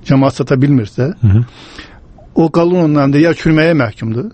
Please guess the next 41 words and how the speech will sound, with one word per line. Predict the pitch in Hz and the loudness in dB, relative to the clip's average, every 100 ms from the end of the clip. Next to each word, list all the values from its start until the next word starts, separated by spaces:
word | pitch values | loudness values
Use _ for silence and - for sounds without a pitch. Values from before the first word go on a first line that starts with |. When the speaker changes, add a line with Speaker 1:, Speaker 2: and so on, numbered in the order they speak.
| - - | -8 -2
Speaker 1:
ya | 170 | 0
da | 180 | 2
dəyər | 156 165 185 | 0 0 0
dəyməzinə | 156 147 147 151 151 | 0 0 0 0 -2
satmağa | 127 - 110 | -4 -8 -8
məcburdur. | 110 107 101 123 127 - - - - - - - | -6 -8 -10 -14 -16 -20 -20 -20 -20 -20 -12 -2
Və | 202 202 - | -2 -2 -2
eyni | 254 247 220 175 | 0 2 2 2
ilə | 208 | 0
bütün | 208 233 202 | -2 -2 0
ərzaq | 196 165 | 0 0
məhsulları | 160 - 165 160 | -2 0 -2 0
sahəsində | 165 135 190 | -2 0 0
biz | 156 | 0
bu | 123 | 0
siyasətin | - 117 127 - 127 | 0 -4 -4 -6 -4
şahidi | 113 110 107 | -2 -2 -2
oluruq. | 104 - - - - - - - | -6 -12 -20 -20 -20 -20 -14 -4
Speaker 2:
Biz | 170 175 180 165 | 0 0 0 0
deyirsiniz | 202 214 165 | 0 0 -2
ki, | - 165 151 - | 0 0 -2 -2
yəni, | 120 117 | -2 0
Sovet | 143 135 | 0 0
sosialist | 127 - 110 117 - | -2 0 0 0 -2
sistemindən | 101 110 101 107 110 101 | -2 0 0 2 2 0
qalan | 87 85 76 - - - - - | -2 -2 -4 -12 -20 -20 -10 -2
bir, | 92 - | -2 0
ə, | 117 104 110 110 117 | 0 2 0 0 2
modifikasiyaya | 117 113 101 - 120 - 110 104 | 0 0 -4 -2 -2 0 0 0
uğramış | 98 104 104 107 - | 0 0 0 0 -2
bir | 87 | -4
bu | 120 | -4
iqtisadiyyatdır | 92 - 92 90 87 95 | -4 -2 -2 -2 -4 -2
da, | 123 | 0
Azərbaycanda | 120 98 92 98 | 0 0 0 0
bazar | 101 104 | 0 0
Speaker 1:
Mən | |
Speaker 2:
iqtisadiyyatı | 156 175 - 170 | 0 0 0 -2
Speaker 1:
Azərbaycan | 165 175 | -2 -2
Speaker 2:
deyil. | 180 | -4
Speaker 1:
iqtisadiyyatı | 156 - 156 165 | -6 -4 -2 -2